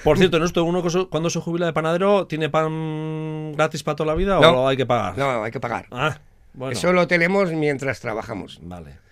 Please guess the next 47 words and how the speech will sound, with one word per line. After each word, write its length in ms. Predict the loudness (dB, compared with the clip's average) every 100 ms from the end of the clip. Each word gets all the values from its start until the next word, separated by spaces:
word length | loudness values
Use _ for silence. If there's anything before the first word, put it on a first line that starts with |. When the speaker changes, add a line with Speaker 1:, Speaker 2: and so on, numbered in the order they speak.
| -16
Speaker 2:
Tenemos 260 | -4 -4 0
una 140 | 0 0
cantidad 280 | 0 -2
de 100 | -2
pan 540 | -2 -4 -4 -6 -8 -12 -18 -20 _ _ _
diaria, 560 | -4 2 2 2 0 -4
Speaker 1:
Ujú. 320 | -10 -10 -10 -10 -16 -20 -20 -20 -20 -6
Speaker 2:
y, 460 | -2 -2 -2 -4
pero 220 | -6 -4 -4
una 160 | -2
vez 140 | -2 0
que 320 | 2 2 0
te 140 | -4
jubilas, 640 | -4 -2 0 4 4 2 -8 _ _ _ _ _ -20 -8
esto 180 | -6 -2
no 60 |
es 80 | -4
como 180 | -2 -4
el 60 | -2
verdulo, 400 | -4 -6 -6 -8
que 100 | -12
te 80 |
jubilas 420 | -10 -8 -4 -4 -4
y 80 |
tienes 200 | -6 -6
la 60 | -4
luz 120 | -6
Speaker 1:
Tienes 340 | -6 -4 -4 -4
Speaker 2:
gratis. 320 | -6 -6 -2
Speaker 1:
gratis, 420 | 0 2 4 4 6
¿no? 180 | 4 4
Speaker 2:
<laughs> 20 |
Esto 80 | 0
no, 180 | -4
esto 220 | -6 -2 2
no 180 | 2 0
es, 220 | -8 -10 -14 -10 -6 -2
esto 280 | -2 0 6
es 300 | 8 6 0 -16 -16 -4
jubilar 460 | 2 8 10 10 8
y 180 | 8
a 100 | 8
pagar. 300 | 10 8 6 2
Speaker 1:
Y 100 | 0
a 100 | 2
pagar. 320 | 2 4 2 0
Speaker 2:
Sí, 200 | -2